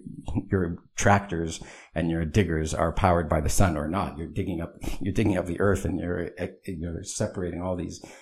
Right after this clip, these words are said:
minerals that have been buried deep in the ground. Um, and, and so Bitcoin is a good use. It's a good and moral use of energy if it frees us from all these other things, which is the final point that I make, is, like,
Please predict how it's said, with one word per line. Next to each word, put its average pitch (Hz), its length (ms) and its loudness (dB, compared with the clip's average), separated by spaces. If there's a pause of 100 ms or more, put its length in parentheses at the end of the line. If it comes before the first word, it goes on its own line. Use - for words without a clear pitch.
(120)
minerals 92 400 4
that 95 60 0
have 82 120 -2
been 87 140 -2
buried 85 280 0
deep 92 200 0
in 87 80 0
the 80 80 0
ground. 82 380 0 (340)
Um, 92 360 8 (360)
and, 107 340 6 (380)
and 101 160 6
so - 360 4 (260)
Bitcoin 143 400 8
is 123 180 2
a 113 40 2
good 110 340 2
use. 95 260 0
It's - 220 -2
a 92 40 0
good 117 300 4
and 101 220 4
moral 101 720 8
use 98 280 -2
of 78 160 0
energy 101 760 -2
if 98 180 -4
it 95 80 -8
frees 110 500 -2
us 80 140 -2
from - 260 -4
all 113 220 6
these 95 160 -2
other 120 180 4
things, 82 320 -2 (600)
which 101 180 4
is 95 80 6
the 95 80 4
final 131 340 8
point 117 340 6
that 101 100 6
I 95 60 6
make, 110 280 4
is, 95 240 -2
like, 92 160 2